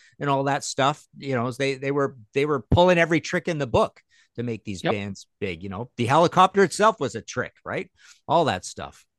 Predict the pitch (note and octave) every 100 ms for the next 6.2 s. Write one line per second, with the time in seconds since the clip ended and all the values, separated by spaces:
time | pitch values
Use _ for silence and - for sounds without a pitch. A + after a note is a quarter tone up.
0 | _ _ _ _ _ _ _ - - G3
1 | G3 G3 - A3 G3 A#3+ C#4+ C#4+ A#3 -
2 | - F#3+ F#3 F#3+ - F3+ - F#3 E3 D3
3 | B2+ _ G#3+ G#3+ E3+ C3 B2+ B2+ - _
4 | _ _ - D3 F3 G#3 G3 F3+ E3+ E3+
5 | D#3 D3+ _ D3+ D#3+ D#3 F3 B3+ G#3+ E3
6 | E3+ E3+